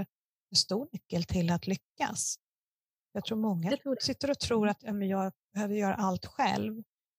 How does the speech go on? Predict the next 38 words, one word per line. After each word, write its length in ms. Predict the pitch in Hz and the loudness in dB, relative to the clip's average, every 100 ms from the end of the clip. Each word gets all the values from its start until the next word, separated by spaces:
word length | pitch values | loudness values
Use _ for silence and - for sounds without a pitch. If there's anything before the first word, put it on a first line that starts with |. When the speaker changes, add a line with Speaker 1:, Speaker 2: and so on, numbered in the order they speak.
| _ | _
Speaker 1:
Jag 140 | 208 190 | -4 0
ska 120 | - | 0
Speaker 2:
Mm. 100 | - | -2
Speaker 1:
hitta 120 | 190 | -4
på 260 | - 190 190 | -6 -2 0
allting 400 | 180 - 185 190 | 0 -2 -2 -2
själv. 420 | - 247 247 240 | 0 2 2 2
Jag 140 | 202 | 0
måste 220 | 196 185 | 0 -2
följa 320 | 170 175 170 170 | -4 0 2 2
alla 240 | 165 165 | 4 4
givna 360 | 165 165 160 156 | 2 0 0 0
ramar 440 | 170 165 170 208 | 2 2 2 2
och 140 | 180 | 2
mallar. 600 | 165 170 165 175 226 233 - _ _ _ _ _ _ _ _ _ _ _ _ _ _ _ | 2 2 2 2 2 0 -2 _ _ _ _ _ _ _ _ _ _ _ _ _ _ _
Att 100 | 175 - - | -14 -14 -4
istället 420 | - 202 180 180 | 0 2 2 0
för 140 | - | 0
att 100 | 185 | 2
känna 400 | - 196 175 175 | 4 4 4 4
den 140 | 180 170 | 2 2
här 100 | 160 | 0
glädjen 800 | 160 196 202 170 151 180 302 294 | 0 2 4 4 4 0 -2 0
i 240 | 165 160 | 0 0
att 180 | 151 - - - _ _ _ - | -2 -2 -4 -4 _ _ _ -4
följa 460 | 196 165 170 247 269 _ _ _ - | 0 2 2 2 0 _ _ _ -6
den 120 | 220 | 0
inre 320 | 196 180 180 | 2 4 4
lusten, 640 | 208 - - 202 196 185 175 | 4 4 4 2 2 -2 -2
själen, 540 | 185 190 185 180 180 | 0 2 2 2 2
vad 140 | 185 | 2
det 100 | 190 | 2
nu 100 | 175 170 | 2 2
än 140 | 170 | 2
kan 220 | - 175 | -2 -2
vara. 420 | 175 170 170 180 - 254 | 0 0 2 0 -2 -4
Speaker 2:
Mm. 180 | 247 - _ _ _ _ | -4 -8 _ _ _ _
Speaker 1:
Att 140 | 233 | -14